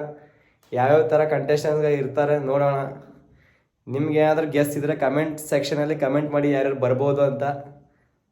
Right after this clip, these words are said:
ನೋಡೋಣ ನೀವು ಯಾರ್ಯಾರಿಗೆ ಗೆಸ್ ಮಾಡ್ತಿದ್ದೀರಾ, ಯಾರಿಗೋಸ್ಕರ ಎಕ್ಸ್‌ಪೆಕ್ಟ್ ಮಾಡ್ತಿದ್ದೀರಾ. And ಮತ್ತೆ Bigg Boss ಬಗ್ಗೆ ಹೇಳ್ಬೇಕಂದ್ರೆ ನಮ್ಗೆ Bigg Boss ನೋಡೋಕ್ಕೇನು ಇಷ್ಟ ಇಲ್ಲ.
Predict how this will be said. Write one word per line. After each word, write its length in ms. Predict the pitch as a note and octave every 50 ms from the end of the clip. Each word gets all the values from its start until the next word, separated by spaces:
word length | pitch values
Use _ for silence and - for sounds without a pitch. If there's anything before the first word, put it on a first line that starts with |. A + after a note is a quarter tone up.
| _ _ _ -
ನೋಡೋಣ 300 | B2+ C3 C#3+ C#3+ C#3 C#3
ನೀವು 200 | C#3 C3+ C3+ C3+
ಯಾರ್ಯಾರಿಗೆ 580 | C3+ C3+ C3 C3 C#3 C3+ C#3 C3+ C#3 C#3 C3+ C3
ಗೆಸ್ 260 | B2 B2 A#2+ A#2+ -
ಮಾಡ್ತಿದ್ದೀರಾ, 480 | C#3+ C#3 C3+ - - C#3 B2 C3 C3+ C3
ಯಾರಿಗೋಸ್ಕರ 640 | C3 B2+ C3 C3 C3 C3 C3 C3+ C3+ B2+ - C#3+
ಎಕ್ಸ್‌ಪೆಕ್ಟ್ 420 | C#3 A#2+ - - - - C#3 C#3+ C#3
ಮಾಡ್ತಿದ್ದೀರಾ. 520 | C3+ C3 C3 - C3+ A#2+ B2 B2 B2 B2 B2 - - - - - - - _ _ _ _ _ - _ _ _ _ _ _ _ - B2+ C#3 C#3+ C#3+
And 200 | D3 D3 C#3+ - - - - _ _ _ C3
ಮತ್ತೆ 340 | C#3 D#3 D3+ - - F3 F3
Bigg 300 | E3 D#3 D3+ C#3 - D#3+
Boss 180 | E3+ F3 F3
ಬಗ್ಗೆ 180 | E3 E3+ - E3+
ಹೇಳ್ಬೇಕಂದ್ರೆ 880 | E3+ D3+ C#3+ D3 D3+ D#3+ E3 D#3+ D#3+ D#3 D3+ D3+ D#3 D#3 D#3 - - - - - - - - - - - - - - _ _ -
ನಮ್ಗೆ 300 | D3 E3 E3 E3 E3+ E3+
Bigg 300 | E3+ D#3 D3+ D3+ C#3+ F3
Boss 180 | F#3 G3 F#3+
ನೋಡೋಕ್ಕೇನು 440 | F3+ F3 F3 F3 F3 F3 F3+ F3+ F3
ಇಷ್ಟ 220 | D3 C#3+ C#3+ -
ಇಲ್ಲ. 360 | E3+ D#3+ D3+ D3+ C#3+ B2+ -